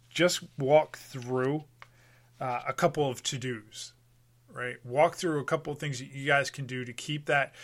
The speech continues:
commitment moving forward, and then give you guys three questions just kind of, you know, to wrestle with or think about, um, until we, uh,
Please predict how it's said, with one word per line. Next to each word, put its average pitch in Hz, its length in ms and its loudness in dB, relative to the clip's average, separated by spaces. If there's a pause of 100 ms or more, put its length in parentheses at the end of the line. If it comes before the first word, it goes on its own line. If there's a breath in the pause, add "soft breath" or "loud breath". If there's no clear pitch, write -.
(300 loud breath)
commitment 143 580 -6
moving 135 340 -8
forward, 123 640 -8 (320 soft breath)
and 139 160 -2
then 131 320 -4
give 165 180 -4
you 180 60 -8
guys 151 280 4
three 139 300 -6
questions 131 760 -4
just - 300 -8
kind 131 240 -2
of, 123 220 -6 (140)
you 131 120 -10
know, 120 140 -6
to 113 60 -10
wrestle 123 400 -2
with 123 260 -6
or 117 100 -10
think - 280 -10
about, 120 420 2 (300 loud breath)
um, 117 420 -6
until 127 280 -4
we, 120 500 -8 (160)
uh, 113 320 -10